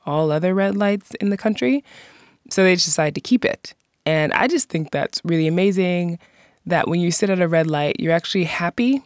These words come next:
because you're seeing a heart <laughs> shape in red staring back at you. So there's just something about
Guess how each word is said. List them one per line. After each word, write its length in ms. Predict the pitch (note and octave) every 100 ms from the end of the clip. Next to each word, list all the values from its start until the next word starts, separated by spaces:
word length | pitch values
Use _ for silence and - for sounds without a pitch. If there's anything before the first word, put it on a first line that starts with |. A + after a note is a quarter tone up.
| -
because 220 | F3+ F#3 F3
you're 80 |
seeing 280 | E3+ - G3
a 40 | E3+
heart 440 | - F#3+ - - - - A3+ - A#3+ _
<laughs> 520 | _ - - F#5+ A#4
shape 460 | C#4 - A#3+ G#3 A3+ C#4+ - - F#3+
in 260 | - G#3 G3
red 260 | F#3+ F#3+
staring 400 | G3+ - G3 G3
back 240 | F#3 F3+ F#3
at 80 | -
you. 380 | A#3 B3 B3+ B3 _ G#3+
So 120 | G3
there's 140 | G3+
just 100 | A3+
something 240 | A#3 C4 A#3+
about 340 | F#3+ E3+ E3